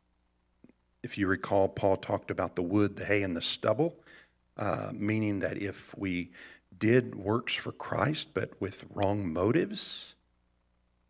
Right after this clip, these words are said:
then it's going to be burnt up. Remember that? Uh, but, but the believer's judgment, the bema,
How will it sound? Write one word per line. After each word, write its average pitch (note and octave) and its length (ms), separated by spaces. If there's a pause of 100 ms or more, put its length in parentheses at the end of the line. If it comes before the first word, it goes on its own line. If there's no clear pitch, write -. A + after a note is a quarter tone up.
(560)
then B2+ 180
it's A#2+ 180
going D3 280
to B2+ 100
be A2+ 180
burnt B2+ 480
up. - 340 (460)
Remember B2 260
that? E3 280 (1500)
Uh, A2 420 (680)
but, D3+ 500
but C#3 220
the B2 80
believer's C3+ 840
judgment, A#2 600 (180)
the A#2 140
bema, E3 640